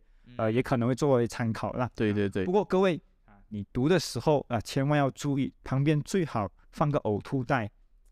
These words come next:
Speaker 2: 啊，你就
Speaker 1: 嗯。
Speaker 2: 看得出他，呃，情绪，里面肯定有情绪，但我觉得他整个笔触是，呃，相当，相当，呃，相当，呃，呃，幽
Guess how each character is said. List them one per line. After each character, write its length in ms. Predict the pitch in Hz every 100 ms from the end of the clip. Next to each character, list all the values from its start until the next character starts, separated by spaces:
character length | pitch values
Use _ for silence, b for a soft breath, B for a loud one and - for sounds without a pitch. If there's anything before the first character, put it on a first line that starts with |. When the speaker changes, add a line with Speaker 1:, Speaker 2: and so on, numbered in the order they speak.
| -
Speaker 2:
啊， 100 | 123
你 140 | 113
就 80 | 135
Speaker 1:
嗯。 160 | 113 110 107 107 -
Speaker 2:
看 160 | 226
得 100 | 190
出 140 | 156 151
他， 300 | - 139 127 - - _ _ -
呃， 180 | 113 107
情 240 | - 143
绪， 180 | 147 - 143
里 100 | 127
面 100 | 226
肯 160 | 156
定 80 | 156
有 80 | 180
情 240 | 117 120
绪， 220 | 113 160 -
但 140 | - 185
我 100 | 135
觉 140 | 131
得 60 | 131
他 200 | - 135
整 180 | - 123
个 80 |
笔 220 | 135 120 98
触 220 | - 139
是， 240 | 139 131 - _ _ -
呃， 180 | 107
相 240 | 104 151 127
当， 220 | 127 123
相 180 | - 127
当， 160 | 123 127
呃， 220 | 113 104
相 200 | 123 123
当， 260 | 123 120 120
呃， 60 | - 104 _ 107 107 104
呃， 80 | 104 - - - - _
幽 140 | 143